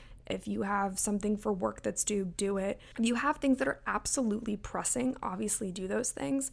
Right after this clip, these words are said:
And also prioritize things that truly do make you feel good. So now's a good time to remember not to skip out on things like your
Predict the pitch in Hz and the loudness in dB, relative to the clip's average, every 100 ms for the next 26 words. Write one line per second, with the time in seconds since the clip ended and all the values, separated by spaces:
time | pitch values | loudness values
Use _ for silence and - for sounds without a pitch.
0 | - 220 220 220 233 220 - 214 208 208 | 2 4 6 4 4 2 2 0 2 0
1 | 208 202 196 190 214 196 190 214 - 214 | -2 -6 -6 -4 -4 -4 -4 -6 -4 -2
2 | 208 196 208 196 180 180 - 190 190 247 | -2 0 0 -2 -4 -6 -6 -4 0 2
3 | 277 - 208 196 185 - 208 214 214 220 | 4 4 2 2 -2 0 2 4 4 6
4 | 202 - 202 196 196 202 - 214 196 202 | 4 0 -2 0 0 -2 -2 -2 -2 -2
5 | 190 185 190 190 180 180 180 175 - - | -2 -2 -2 -2 -2 -2 -2 0 -2 -4
6 | - 214 - - 196 196 202 208 196 202 | -2 0 2 0 -2 -2 -2 -4 -4 -4
7 | 190 202 202 - 208 202 | -6 -6 -8 -8 -6 -6